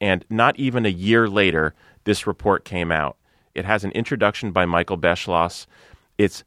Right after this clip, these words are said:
thirty-four and a half hours that you could get for free if you sign up for a thirty-day trial membership at Audible. And your membership will also include a free subscription to either the New York Times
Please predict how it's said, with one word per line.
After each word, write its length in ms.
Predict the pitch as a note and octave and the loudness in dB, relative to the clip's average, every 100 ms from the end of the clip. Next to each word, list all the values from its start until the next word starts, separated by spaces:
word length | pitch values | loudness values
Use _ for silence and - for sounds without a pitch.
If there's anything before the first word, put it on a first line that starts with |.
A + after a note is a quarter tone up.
| _ | _
thirty-four 840 | - - C#3 C#3 D3+ D#3 - B2 | -20 -4 2 2 2 -4 0 0
and 100 | A2+ | 2
a 40 | G#2+ | 0
half 300 | G#2 G2 F#2+ | 0 0 2
hours 480 | F2 E2+ E2+ E2+ - _ | 2 2 -2 -4 -12 _
that 140 | E2 C#2+ | -8 -4
you 140 | A2 | -2
could 200 | B2 G#2 | -2 0
get 320 | G2+ F2+ - | 2 2 0
for 200 | - F#2 | -8 -6
free 680 | E2+ - - F3 C#3 F2 G2 _ _ _ - | -6 -8 0 4 4 2 0 _ _ _ -2
if 160 | A#2 B2+ | 0 0
you 80 | |
sign 240 | B2 - G#2 | -2 0 2
up 120 | F#2+ | 0
for 120 | - | 0
a 60 | G2 | -2
thirty-day 600 | - F#2 F#2 F#2 E2 E2+ | 0 -2 -2 -2 -2 -2
trial 320 | - F#2 E2 | -2 0 0
membership 560 | E2 D#2+ D#2+ - E2 - | 0 -4 -6 -4 -6 -2
at 120 | F2+ | -4
Audible. 480 | - F2 E2+ D#2 D#2 - - | 2 4 4 0 -4 -6 -10
And 120 | - | -2
your 120 | G2+ A2 | 2 4
membership 500 | B2+ C#3 C3+ B2+ - | 4 2 0 -2 0
will 120 | G2 | 0
also 320 | A2+ E3 - | 2 2 2
include 400 | A2+ F#2+ G2+ F#2 - | 0 0 2 0 0
a 40 | |
free 240 | - - G#2 | -10 -4 -4
subscription 640 | - F#2+ - F#2+ - F#2+ | -4 -12 -4 -4 -4 -8
to 140 | F2+ G2 | -6 -4
either 280 | F#2+ C3 D3 | 0 0 0
the 120 | B2 | -2
New 100 | G#2+ | -2
York 220 | G#2+ G#2 | 0 -2
Times 440 | - F#2 E2+ F2 | -4 -2 -2 -2